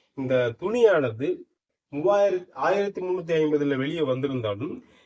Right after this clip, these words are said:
இது தயாரிக்கப்பட்ட அந்த காலகட்டம் என்பது ரெண்டாயிரம் ஆண்டுகளுக்கு முன்பு, அதாவது இயேசு பிரான் வாழ்ந்ததா சொல்லப்படக்கூடிய அந்த காலகட்டத்துல தான் இந்த துணி என்பது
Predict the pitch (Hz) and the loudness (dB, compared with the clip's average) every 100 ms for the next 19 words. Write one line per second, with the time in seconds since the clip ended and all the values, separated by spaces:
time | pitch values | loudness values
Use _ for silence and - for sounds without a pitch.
0 | _ 151 151 151 156 185 220 196 185 151 | _ -6 -4 0 2 2 2 0 -2 -2
1 | 135 - 143 143 - 127 139 180 185 185 | -2 0 0 0 -6 -4 -2 0 4 4
2 | 160 127 143 160 180 165 151 127 123 117 | 4 2 2 2 2 2 0 -2 -2 -2
3 | 120 240 - - _ _ _ 135 160 196 | 0 0 0 -12 _ _ _ -4 0 2
4 | 190 175 156 170 170 175 165 156 143 156 | 4 4 2 0 0 -2 -2 -2 0 0
5 | 147 131 127 147 147 175 165 143 180 175 | 2 2 4 2 2 0 -2 0 -2 -2
6 | 170 156 156 160 139 135 143 147 147 143 | -6 -2 -2 -2 -2 -2 0 0 0 -2
7 | 131 135 139 127 120 113 117 160 - _ | -2 -2 -2 -2 -4 -4 -6 -4 -6 _
8 | _ _ _ - 123 180 233 220 - 170 | _ _ _ -8 -4 -2 0 -2 0 2
9 | 196 190 170 143 127 131 117 120 151 180 | 2 2 2 0 -4 -4 -4 0 0 -2
10 | 143 135 165 196 180 - 143 143 143 123 | -6 -8 -6 -2 -2 -2 -2 0 -2 -2
11 | 120 156 185 | -2 -2 -4